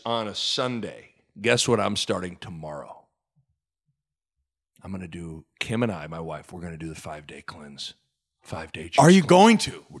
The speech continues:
Speaker 1: doing it starting tomorrow.
Speaker 2: We were talking about that last night 'cause I was asking people who've done something like it. Are you, Nick?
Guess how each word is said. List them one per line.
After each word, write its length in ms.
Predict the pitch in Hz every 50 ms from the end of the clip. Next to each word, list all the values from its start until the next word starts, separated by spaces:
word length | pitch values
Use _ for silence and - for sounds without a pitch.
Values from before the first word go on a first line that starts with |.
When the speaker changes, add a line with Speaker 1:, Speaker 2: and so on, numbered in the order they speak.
| _ _
Speaker 1:
doing 240 | - 82 80 80 80
it 160 | 82 78 -
starting 380 | - - - 92 76 80 80 80
tomorrow. 380 | 80 80 78 73 71 69 - 117
Speaker 2:
We 120 | 120 123
were 60 | 120 117
talking 380 | - - 135 135 139 - 151
about 240 | 135 123 123 123 -
that 160 | - 117 113
last 300 | 110 110 110 110 104 - 127
night 140 | 113 107
'cause 100 | - -
I 40 | 107
was 100 | 98 90
asking 320 | 110 110 110 - - 110 101
people 340 | - 110 - - 101 101
who've 480 | 92 92 101 101 98 90 - - - _ _ _ _ _ - 110
done 240 | - 117 113 113 110
something 340 | - - 117 113 - - 104
like 260 | 101 101 107 104 -
it. 200 | 131 - - - - _
Are 160 | - 98 98
you, 200 | 98 101 95 110 -
Nick? 300 | 165 135 110 - - -